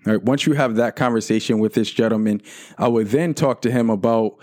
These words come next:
actually getting your needs met within that relationship, right? In order to get your needs met, from the sound of things, it doesn't look like drinking, drinking can play a role in that, right? So have that conversation with him. I'll also say alcoholism is a very, very big problem,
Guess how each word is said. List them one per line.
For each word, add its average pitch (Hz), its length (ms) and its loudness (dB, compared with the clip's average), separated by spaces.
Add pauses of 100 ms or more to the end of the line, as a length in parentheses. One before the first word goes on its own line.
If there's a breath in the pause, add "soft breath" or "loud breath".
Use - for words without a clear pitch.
(680 soft breath)
actually 143 320 0
getting 123 300 0
your 117 160 2
needs 110 360 0
met 110 280 0
within 113 320 0
that 113 120 2
relationship, 101 720 -2
right? 98 280 0 (140)
In 107 140 0
order 143 240 0
to 127 60 0
get 117 200 0
your 110 140 0
needs 113 320 0
met, 110 300 0 (220 loud breath)
from 123 140 0
the 113 80 2
sound 135 280 0
of 107 140 -2
things, 104 420 -2 (140)
it 110 200 0
doesn't 120 320 0
look 113 200 -2
like 117 260 0 (140)
drinking, 120 500 0 (280 loud breath)
drinking 131 340 0
can 117 160 -2
play 113 180 0
a 104 80 0
role 104 300 0
in 90 100 -4
that, 80 240 -6
right? 101 240 0
So 101 340 0 (300 loud breath)
have 143 220 0
that 143 180 0
conversation 120 600 0
with 104 160 0
him. 107 360 0 (140)
I'll 113 200 2
also 139 420 0
say 117 320 0
alcoholism 117 840 0
is 110 220 2
a 104 40 0
very, 107 320 0
very 107 320 2
big 110 380 -2
problem, 107 480 0